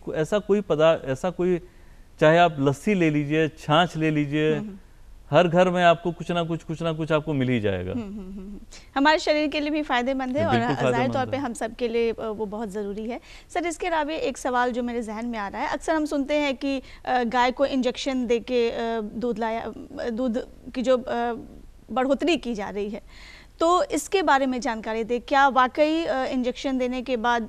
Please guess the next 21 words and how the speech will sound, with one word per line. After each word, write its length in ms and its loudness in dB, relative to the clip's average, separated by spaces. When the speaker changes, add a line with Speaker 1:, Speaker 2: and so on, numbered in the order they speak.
Speaker 2:
दूध 200 -4
में 140 -4
बढ़ोतरी 400 -6
होती 400 -6
है 220 -6
या 200 8
फिर 220 -2
ये 100 2
हमारे 380 2
शरीर 360 0
के 140 -6
लिए 120 -4
कितना 320 -8
नुकसानदायक 540 -4
Speaker 1:
देखिए, 180 0
Speaker 2:
है? 60 -2
Speaker 1:
एक 300 -4
इंजेक्शन 440 -2
आता 260 0
है 160 2
ऑक्सीटोसिन, 760 -4